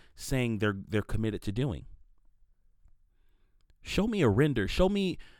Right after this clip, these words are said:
you know, show me a, a, a small developer diary where people are working hard in an office, and all I can say is, "Oh, it was just a shot of an office." But as long as I know that you guys are working, I'm okay. Tell me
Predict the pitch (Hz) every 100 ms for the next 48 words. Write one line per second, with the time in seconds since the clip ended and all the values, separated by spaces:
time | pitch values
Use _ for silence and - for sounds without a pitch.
0 | - 143 143 127 - 175 196 180 135 -
1 | 113 117 110 - 147 135 131 104 104 123
2 | 123 110 95 107 110 113 104 98 95 -
3 | - 107 98 92 104 104 98 101 104 104
4 | - 101 95 101 101 - 80 - - -
5 | 95 107 117 110 104 95 107 101 - 147
6 | 127 113 95 120 107 131 120 101 120 139
7 | 101 - 120 127 113 123 165 160 147 131
8 | 135 131 117 127 123 120 113 101 135 147
9 | 110 101 107 - - - - - - -
10 | 143 175 160 180 190 110 - - - -
11 | - - - - - - _ - - _
12 | - _ - - - 185 190 180 170 151